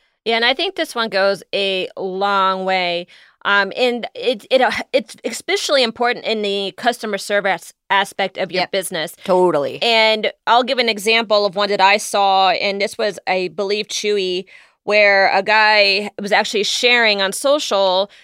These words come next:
Speaker 1: that, um, his dog has, had passed away, and, but he had been an, an avid subscriber to Chewy to get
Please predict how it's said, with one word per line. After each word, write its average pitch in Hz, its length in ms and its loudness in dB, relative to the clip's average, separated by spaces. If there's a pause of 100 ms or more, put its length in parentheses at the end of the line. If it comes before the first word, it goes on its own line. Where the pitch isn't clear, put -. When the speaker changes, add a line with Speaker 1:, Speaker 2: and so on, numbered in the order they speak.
(140)
Speaker 1:
that, 190 400 2 (100)
um, 185 360 -2
his 196 460 0 (240)
dog 202 260 2
has, 185 260 0 (220)
had 208 160 -8
passed 196 340 0
away, 190 560 2
and, 185 220 -4
but 202 100 -2
he 240 120 0
had 202 120 0
been 208 120 2
an, 202 180 -2
an 185 320 0
avid 190 480 2
subscriber 185 840 0
to 226 220 -12
Chewy 185 400 -2
to 180 80 -6
get 180 300 -2